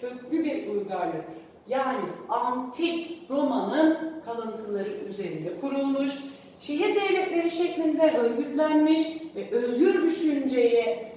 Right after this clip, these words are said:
önem veriyor. Papa sanatçıları destekliyor. İslam medreselerinde eğitim gören İtalyan öğrenciler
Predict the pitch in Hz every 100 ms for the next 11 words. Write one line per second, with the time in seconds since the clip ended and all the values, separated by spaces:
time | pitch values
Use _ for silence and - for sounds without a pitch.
0 | - 180 180 180 202 262 - 277 277 269
1 | - - - - 381 381 381 370 370 370
2 | - 247 226 226 202 170 185 269 277 277
3 | 302 302 294 294 285 294 - - - -
4 | - - - 277 - 349 403 403 349 339
5 | 330 320 302 277 269 254 233 294 294 302
6 | 330 269 254 226 262 294 294 - - 233
7 | - 247 240 233 269 262 220 190 - 180
8 | 175 160 165 165 160 175 175 214 -